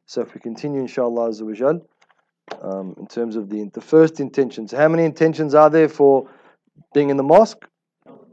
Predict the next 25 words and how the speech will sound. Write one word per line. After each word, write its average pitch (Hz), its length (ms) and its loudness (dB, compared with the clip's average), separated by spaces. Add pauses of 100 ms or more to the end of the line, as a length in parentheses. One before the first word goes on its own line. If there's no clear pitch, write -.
Twelve, 104 460 -6
mashallah, 95 640 -14
a - 20 -18
dozen. 92 400 -16 (1400)
So - 160 -6
it's 123 160 -4
either 135 220 2 (1120)
twelve 151 340 4
of, 123 220 -8 (200)
twelve 175 440 6
or 143 160 -4
a 127 80 -6
dozen. 113 400 -2 (1300)
He - 80 -14
says, 180 400 2 (300)
"An-niyatul 143 560 -2
ula." 135 480 -4 (640)
Al-, 110 260 -12
Al-Imam, 117 680 -4
he 110 80 -16
says, 127 420 -10 (580)
Habib 113 340 -10
Muhammad, 131 520 -6 (500)
uh, 101 320 -20
they, 104 120 -14